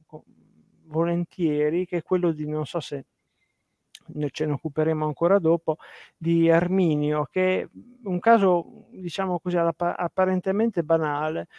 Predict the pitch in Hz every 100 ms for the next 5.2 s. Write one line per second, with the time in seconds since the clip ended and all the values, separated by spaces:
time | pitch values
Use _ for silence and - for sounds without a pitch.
0 | - _ 190 170 185 226 214 175 165 -
1 | - 220 233 208 156 - 151 151 147 _
2 | _ 151 165 151 160 151 156 156 160 160
3 | 147 160 147 156 156 151 135 - 156 160
4 | 156 147 - 151 147 147 143 165 202 170
5 | 147 165